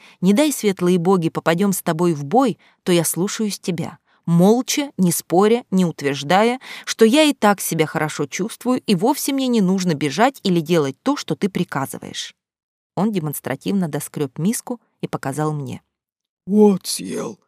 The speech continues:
Speaker 2: Но раз уж я такой послушный, посиди со мной, поговори немного. Слишком тошно так лежать целый день, а отец вставать не разрешил».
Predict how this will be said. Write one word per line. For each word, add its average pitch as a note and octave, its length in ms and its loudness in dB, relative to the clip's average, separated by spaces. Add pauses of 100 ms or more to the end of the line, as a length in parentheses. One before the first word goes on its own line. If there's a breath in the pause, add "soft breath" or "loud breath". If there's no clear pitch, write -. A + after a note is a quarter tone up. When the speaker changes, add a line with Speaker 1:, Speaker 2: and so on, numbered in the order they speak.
(320)
Speaker 2:
Но F#3+ 120 0
раз G#3 260 6
уж E3+ 160 -6
я F3 120 2
такой F3 340 0
послушный, F#3 760 -4 (320)
посиди D4+ 400 4
со G3+ 180 0
мной, F3 360 -4 (280)
поговори C4 480 2
немного. E3 520 -4 (400)
Слишком B3+ 500 4
тошно A#3 460 2
так E3 240 0
лежать F3+ 400 0
целый F3 320 0
день, D#3 340 -4 (280 soft breath)
а F#3 140 2
отец G3+ 320 4
вставать E3+ 480 0
не F#3+ 100 2
разрешил». E3+ 760 -4